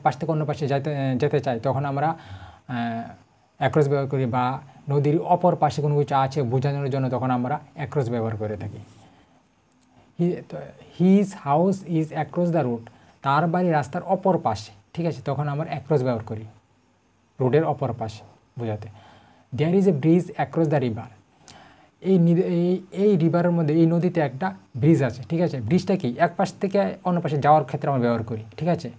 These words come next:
রা-, এ, ব্রি-, এই রিভার, এই ব্রিজটা, ঠিক আছে? নদীর, নদী পার হওয়ার জন্য তখন আমরা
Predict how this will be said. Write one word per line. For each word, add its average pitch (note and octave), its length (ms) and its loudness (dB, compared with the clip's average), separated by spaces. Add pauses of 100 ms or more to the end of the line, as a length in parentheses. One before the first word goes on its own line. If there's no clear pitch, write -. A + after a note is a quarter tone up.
(380)
রা-, C3+ 220 0
এ, B2+ 320 -2 (360)
ব্রি-, C3+ 260 0 (320)
এই D3+ 120 -4 (260)
রিভার, D#3+ 240 4
এই D3+ 300 -2
ব্রিজটা, B2+ 300 0
ঠিক D#3+ 200 0
আছে? C3 160 -4 (180)
নদীর, C#3+ 280 2 (260)
নদী C#3 280 0 (360)
পার C#3+ 280 6
হওয়ার A#2+ 160 0
জন্য A2 200 -4 (560)
তখন F3 220 0
আমরা D#3+ 200 -2